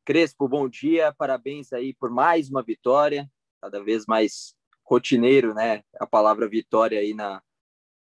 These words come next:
na vida do São Paulo, né? Nessa sequência. Queria que você falasse o seguinte, é, a,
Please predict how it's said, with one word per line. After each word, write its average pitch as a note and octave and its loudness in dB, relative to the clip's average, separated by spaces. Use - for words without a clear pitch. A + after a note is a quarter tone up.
na F#2+ -2
vida A2 0
do - -20
São G#2+ 0
Paulo, B2+ 2
né? A#2 -4
Nessa A2 -6
sequência. C3 -2
Queria G#3 4
que - -10
você A3+ 2
falasse G3+ 4
o F3+ -20
seguinte, D3+ -12
é, C3+ 4
a, C3+ 2